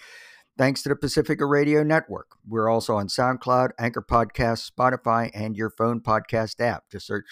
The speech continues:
Veterans for Peace. Now, on with the show with Doctor Kelly Denton Borhaug. So today our special guest is Doctor Kelly Denton Borhaug.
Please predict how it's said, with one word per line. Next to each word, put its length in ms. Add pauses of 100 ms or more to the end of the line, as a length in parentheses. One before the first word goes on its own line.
Veterans 380
for 80
Peace. 420 (640)
Now, 300 (640)
on 180
with 140
the 40
show 300
with 220
Doctor 320
Kelly 420 (380)
Denton 420 (260)
Borhaug. 420 (260)
So 200
today 380
our 180
special 460
guest 500
is 380
Doctor 440
Kelly 580
Denton 360
Borhaug. 540